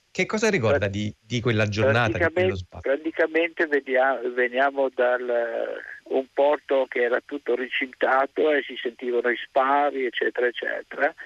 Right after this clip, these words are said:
Speaker 2: a trovare, dopo trentasei ore di viaggio con la nave Liria, eh, vuol dire la nave Libertà, <laughs> era anche il nostro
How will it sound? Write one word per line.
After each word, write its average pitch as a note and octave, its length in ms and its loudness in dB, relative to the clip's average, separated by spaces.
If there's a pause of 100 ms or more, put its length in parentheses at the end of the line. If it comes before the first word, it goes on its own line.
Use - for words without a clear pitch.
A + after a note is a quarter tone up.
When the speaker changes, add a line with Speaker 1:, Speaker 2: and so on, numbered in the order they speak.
(560)
Speaker 2:
a A2 220 0
trovare, C3+ 760 2
dopo A#2+ 340 -2
trentasei A#2+ 640 0
ore C3+ 260 2
di B2+ 100 -8
viaggio B2 440 0
con A#2 160 -2
la A2+ 100 -2
nave A#2 320 0
Liria, B2 520 2 (500)
eh, G#2 420 0
vuol G#2 200 0
dire A2+ 440 0
la G2+ 180 -6
nave A#2+ 360 2
Libertà, A#2 720 0 (200)
<laughs> - 300 -2
era A#2 280 2
anche C3 300 0
il A#2+ 120 -2
nostro B2+ 400 -2